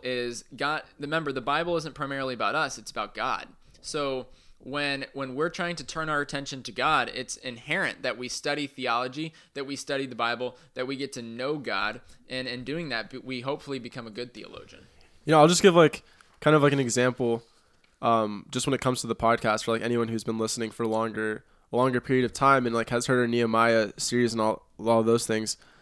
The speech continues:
Speaker 2: I think it's, like, super interesting. Like, for example, like, as you said, Jesus is Lord and Messiah. It's, like, a deeply theological statement, right? You know, just Jesus died for our sins,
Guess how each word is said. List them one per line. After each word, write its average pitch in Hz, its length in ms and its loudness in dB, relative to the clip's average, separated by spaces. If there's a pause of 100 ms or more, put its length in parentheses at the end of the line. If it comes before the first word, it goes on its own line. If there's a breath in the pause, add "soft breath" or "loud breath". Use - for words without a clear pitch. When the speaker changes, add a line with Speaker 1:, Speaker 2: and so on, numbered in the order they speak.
(480 soft breath)
Speaker 2:
I 131 120 10
think 170 220 6
it's, - 140 4
like, 127 140 8
super 135 220 2
interesting. 123 340 2
Like, 113 300 0
for 131 220 6
example, 117 400 2
like, 113 140 0
as 117 180 2
you 113 60 -6
said, 110 320 0 (160)
Jesus 131 240 4
is 117 160 -6
Lord 120 160 6
and 117 80 4
Messiah. 107 580 4
It's, - 160 0
like, 117 240 2 (300)
a 117 80 -2
deeply 127 320 2
theological 113 500 0
statement, 104 340 -2
right? 110 200 2 (420 soft breath)
You 131 80 2
know, 139 180 10
just 120 280 0
Jesus 131 240 4
died 120 200 6
for 120 120 4
our 117 60 6
sins, 110 580 0